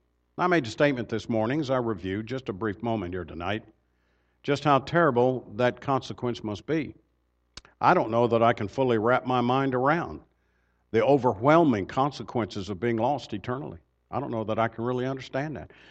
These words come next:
Jesus spoke more about it than anyone in the pages of the New Testament because he knew, he understood,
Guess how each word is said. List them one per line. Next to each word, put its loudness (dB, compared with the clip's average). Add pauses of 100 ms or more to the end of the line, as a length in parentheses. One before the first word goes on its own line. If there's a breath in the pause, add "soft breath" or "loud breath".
(240 soft breath)
Jesus 2
spoke 2
more 4
about 6
it -2
than 0
anyone 0
in -2
the -4
pages -2
of -4
the -6
New -4
Testament -6
because -2
he -2
knew, -2
he -2
understood, -2